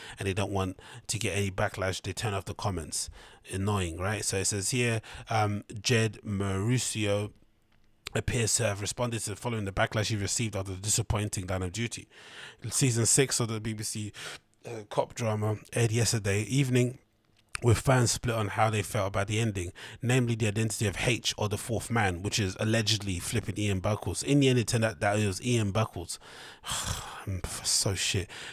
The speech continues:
The bumbling, incompetent fool was the man behind it all. Some fans, however, wanted,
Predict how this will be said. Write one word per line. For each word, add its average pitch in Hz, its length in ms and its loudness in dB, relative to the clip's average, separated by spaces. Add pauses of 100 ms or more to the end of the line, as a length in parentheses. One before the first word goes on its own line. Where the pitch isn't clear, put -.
The 123 100 4
bumbling, 120 540 4
incompetent 110 580 2
fool 107 320 2
was 95 200 2
the 95 160 0
man 104 220 2
behind 95 380 -2
it 92 60 -4
all. 104 320 0 (260)
Some 135 280 4
fans, 117 260 2
however, 104 380 2
wanted, 104 560 0